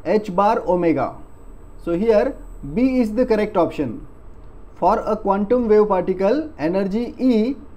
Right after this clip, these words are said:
is equal to h bar omega. Question number seven. For a quantum wave particle, momentum P is equal to,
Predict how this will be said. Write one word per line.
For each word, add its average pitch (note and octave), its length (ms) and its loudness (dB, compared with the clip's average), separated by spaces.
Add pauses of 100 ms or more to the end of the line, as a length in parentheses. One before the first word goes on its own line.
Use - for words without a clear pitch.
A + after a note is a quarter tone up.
is G3 180 0
equal G#3 300 4
to C#4 420 0
h F#3 280 0
bar G3+ 360 2
omega. C#3+ 420 0 (4000)
Question E3+ 280 -4
number F#3 160 -4
seven. G#3 680 -2 (800)
For - 260 2
a - 140 2
quantum A3 440 0
wave G#3 200 4
particle, G3+ 640 0 (320)
momentum C4 840 4
P A#3+ 280 0
is G#3 100 -2
equal G3+ 320 2
to, B2+ 260 0